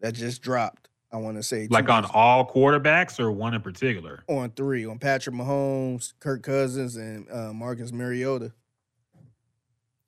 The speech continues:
Speaker 2: Uh,
Speaker 1: <laughs>
Speaker 2: it's not a very exciting lineup of people, <laughs> man.
Speaker 1: Yeah.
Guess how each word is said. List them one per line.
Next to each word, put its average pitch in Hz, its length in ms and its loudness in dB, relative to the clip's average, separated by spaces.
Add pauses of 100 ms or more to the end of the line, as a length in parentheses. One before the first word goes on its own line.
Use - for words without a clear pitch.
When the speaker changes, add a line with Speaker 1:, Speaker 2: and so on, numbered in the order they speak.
Speaker 2:
Uh, 131 720 4 (340)
Speaker 1:
<laughs> - 0 - (200)
Speaker 2:
it's - 140 -20
not 120 200 0
a 107 160 0
very 110 280 2
exciting 117 460 0
lineup 127 500 4
of - 80 -14
people, 175 360 2
<laughs> - 0 -
man. 180 840 2 (180)
Speaker 1:
Yeah. 110 340 -6